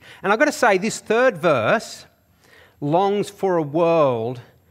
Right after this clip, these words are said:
without greed, without hunger, without poverty. And you look at this third verse,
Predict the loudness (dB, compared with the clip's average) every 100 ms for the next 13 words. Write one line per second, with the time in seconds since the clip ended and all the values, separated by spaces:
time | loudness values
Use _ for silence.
0 | _ _ -10 -2 0 0 -2 -10 -4 -2
1 | 0 0 0 -4 -8 -2 0 0 -2 -8
2 | -6 -2 -4 -4 -4 -2 -2 -4 -4 -4
3 | -6 -12 -14 -14 -10 -4 -4 -4 -6 -8
4 | -10 -8 -4 -4 -2 -2 -2 -2 -6 -10
5 | -20